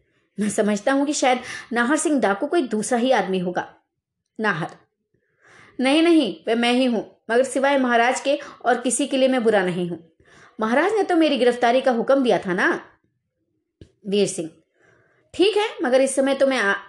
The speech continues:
मैं ही आपके अधीन हूं।" नाहर, अरे, अरे नहीं, ऐसा ना समझो। अगर तुम मुझे गिरफ्तार करने के लिए कहीं जाते और मेरा सामना हो जाता तो भी मैं तुझसे आज ही की तरह मिल बैठता।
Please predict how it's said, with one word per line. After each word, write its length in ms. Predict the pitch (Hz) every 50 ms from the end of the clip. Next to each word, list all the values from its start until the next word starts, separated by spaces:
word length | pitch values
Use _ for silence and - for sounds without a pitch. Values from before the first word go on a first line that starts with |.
| - -
मैं 160 | 226 226 240 240
ही 180 | 240 311 359
आपके 320 | 349 294 247 - - 226 214
अधीन 280 | 190 208 208 202 190
हूं।" 100 | 196 180 - - _ _ _ _ _ _ _ _ _ _ - 214
नाहर, 280 | 220 214 185 175 170 - - - _ _ _ _ - - - - -
अरे, 260 | 247 247 381 370 302 262
अरे 160 | 240 226 220
नहीं, 260 | 208 208 196 185 180 - - - - - -
ऐसा 240 | 254 269 285 285 339
ना 120 | 330 302 254
समझो। 580 | - 233 196 190 - 190 165 - - _ _ -
अगर 180 | 196 180 208 214
तुम 200 | 214 - 226 220
मुझे 220 | 214 208 - 233
गिरफ्तार 460 | 190 196 202 202 - - 180 196 233
करने 320 | 262 - 269 247 240 247 240
के 80 | 240
लिए 160 | 240 240 233
कहीं 220 | 233 220 208 226 220
जाते 420 | 208 214 - - - 220 - - - - - - - - -
और 60 | 320
मेरा 200 | 294 302 330 349
सामना 420 | 339 339 - 240 196 180 196 247 320
हो 140 | 370 339
जाता 360 | 285 - 190 170 - 190 - - - _ _ _ _ _ _ -
तो 160 | 226 226 226
भी 160 | 214 240 330
मैं 180 | 403 453 440 440
तुझसे 520 | - 285 262 - - - - 226 233 - - - - - _ -
आज 240 | 226 233 233 214 202
ही 180 | 185 226 349
की 100 | 381 -
तरह 220 | 440 - 277 240 220
मिल 160 | 208 202 190
बैठता। 340 | 196 180 160 - - 175